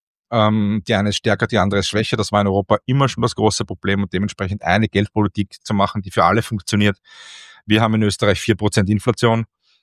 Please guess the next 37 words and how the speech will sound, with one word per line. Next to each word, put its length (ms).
Ähm, 320
im 120
E-U-Schnitt 400
ist 120
sie 100
irgendwo 160
bei 100
zwei 240
Prozent. 520
Ähm, 580
mach 220
einmal 200
eine 160
Geldpolitik, 540
die 100
für 80
beides 320
richtig 260
ist, 160
ne? 140
Ähm, 400
das 160
geht 200
einfach 200
nicht. 240
Und 160
dementsprechend 600
wird's 180
da 80
immer 240
irgendwo 420
aus 120
dem 100
Ruder 220
laufen 320
und 60
eskalieren. 500